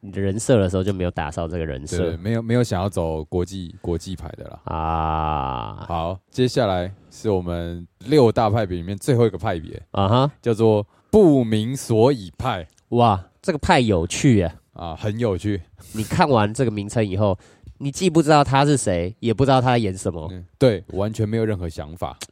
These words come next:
Speaker 1: 哦，对，对，对。
Speaker 2: 像是这个最明显、最明显的例子叫做平平仄仄平。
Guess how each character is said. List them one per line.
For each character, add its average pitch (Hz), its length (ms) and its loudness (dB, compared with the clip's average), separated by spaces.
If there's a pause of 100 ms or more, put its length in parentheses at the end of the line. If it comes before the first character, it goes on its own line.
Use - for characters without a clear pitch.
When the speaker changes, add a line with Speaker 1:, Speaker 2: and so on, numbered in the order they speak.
(140)
Speaker 1:
哦， 90 140 0
对， 95 180 0
对， 92 220 0
对。 92 180 -2
Speaker 2:
像 135 260 0
是 139 440 -2
这 - 200 -8
个 131 120 0
最 156 420 4
明 113 180 -2
显、 110 160 -4
最 123 160 4
明 101 140 -2
显 92 120 -6
的 82 40 -4
例 92 160 -4
子 80 60 -6
叫 95 160 -6
做 87 200 0 (260)
平 135 340 0
平 135 420 0
仄 180 260 6
仄 135 300 6
平。 90 380 -8